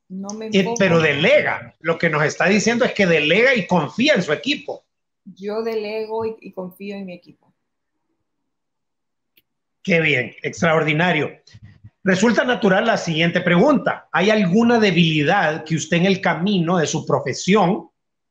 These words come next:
Speaker 2: haya encontrado y que usted haya dicho, "Oh, oh, aquí tengo una debilidad"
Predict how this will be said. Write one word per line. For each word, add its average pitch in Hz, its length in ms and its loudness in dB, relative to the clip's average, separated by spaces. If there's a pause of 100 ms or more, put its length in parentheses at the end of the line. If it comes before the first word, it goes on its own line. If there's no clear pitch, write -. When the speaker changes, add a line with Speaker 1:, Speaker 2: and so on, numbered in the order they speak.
(200)
Speaker 2:
haya 175 300 0
encontrado 156 1080 0 (320)
y 139 140 -6
que 151 120 -4
usted 151 200 -2
haya 160 180 4
dicho, 160 420 0
"Oh, 214 160 0
oh, - 400 -4 (340)
aquí 180 420 -2
tengo 220 260 0
una 170 160 4
debilidad" 135 640 0